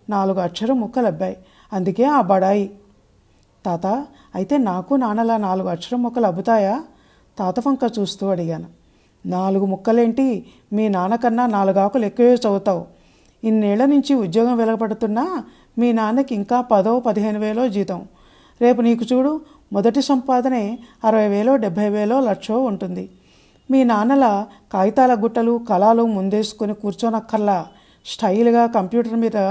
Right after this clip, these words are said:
ఆఫీస్ పనంతా." "తాత, నీకు చెప్పలేదు కదూ, నేను మా స్కూల్లో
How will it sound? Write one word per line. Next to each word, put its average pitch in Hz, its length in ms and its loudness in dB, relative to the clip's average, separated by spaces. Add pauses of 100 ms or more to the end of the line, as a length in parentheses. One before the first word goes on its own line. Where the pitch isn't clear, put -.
(380)
ఆఫీస్ 208 460 -2
పనంతా." 220 680 -2 (720)
"తాత, 185 220 -4 (600)
నీకు 247 260 0
చెప్పలేదు 220 460 0
కదూ, 240 420 -4 (360)
నేను 214 260 -4
మా 226 200 0
స్కూల్లో 226 640 -2